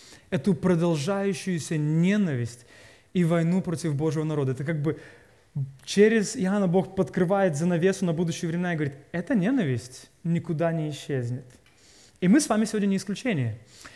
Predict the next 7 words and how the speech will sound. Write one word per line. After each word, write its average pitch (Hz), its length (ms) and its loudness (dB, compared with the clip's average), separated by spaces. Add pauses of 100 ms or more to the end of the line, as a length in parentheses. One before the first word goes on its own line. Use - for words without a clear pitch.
(120)
Если 247 320 4
вы 196 140 4
сегодня 196 500 2
являетесь 185 420 -2
учеником 190 380 0
Иисуса 180 240 -2
Христа, 175 640 -2